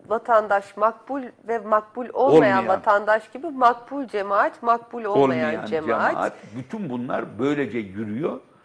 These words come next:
Speaker 2: Bu tabii tehlikeli bir şey. Tabii insanların bu demin söylediğiniz Diyanet raporunda da insanların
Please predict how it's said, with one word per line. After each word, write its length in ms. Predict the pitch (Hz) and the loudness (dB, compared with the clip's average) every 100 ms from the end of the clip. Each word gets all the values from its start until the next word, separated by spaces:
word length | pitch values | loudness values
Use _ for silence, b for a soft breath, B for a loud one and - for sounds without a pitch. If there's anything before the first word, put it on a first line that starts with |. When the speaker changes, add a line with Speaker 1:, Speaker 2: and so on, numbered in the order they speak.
| b b - | b b -16
Speaker 2:
Bu 80 | - | -4
tabii 320 | 190 202 175 | -4 -2 -6
tehlikeli 540 | - 139 143 - 165 | -4 -4 -6 -8 -8
bir 80 | 165 | -8
şey. 380 | - 113 120 - b b b - | -8 -6 -6 -8 b b b 0
Tabii 280 | - - 151 - | 0 0 -8 -6
insanların 840 | 160 - - 185 190 190 185 175 - 151 | -6 -4 -6 0 0 0 -4 -10 -14 -4
bu 180 | 170 156 | -2 0
demin 220 | 156 170 | -2 -4
söylediğiniz 760 | - 151 147 139 147 147 143 117 | -6 -4 -2 -2 -2 -2 -6 -4
Diyanet 420 | 143 151 156 151 | -4 -2 -4 -2
raporunda 600 | 131 - 127 127 120 - | -2 -2 -4 -6 -6 -6
da 80 | - | -8
insanların 840 | - 123 - 143 139 135 170 202 | -8 -10 -8 -6 0 0 0 -4